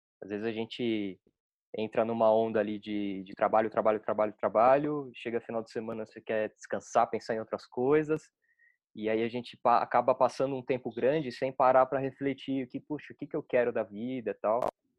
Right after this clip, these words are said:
ou pra onde que eu quero ir?" E aí, quando você chega nesses momentos assim, é, você perde por não ter, é, pensado, né?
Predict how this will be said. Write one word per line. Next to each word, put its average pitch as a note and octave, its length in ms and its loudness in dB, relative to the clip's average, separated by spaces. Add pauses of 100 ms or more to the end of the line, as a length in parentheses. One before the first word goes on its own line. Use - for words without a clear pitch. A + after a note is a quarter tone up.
ou G#2+ 100 -6
pra A#2 180 2
onde B2 200 -2
que - 80 -6
eu B2 60 0
quero A#2 320 -2
ir?" B2+ 240 -4 (640)
E A2+ 120 4
aí, A#2 140 6
quando D3 200 2
você C#3+ 220 -2
chega C3+ 260 2
nesses C3 240 -2
momentos B2 580 2
assim, A#2+ 600 -8 (100)
é, G#2 640 -6
você A#2+ 220 -6
perde C3 640 2 (280)
por A#2 100 -4
não A2+ 140 -2
ter, - 220 -2 (760)
é, G2+ 280 -8
pensado, G2+ 600 0
né? A#2 180 -6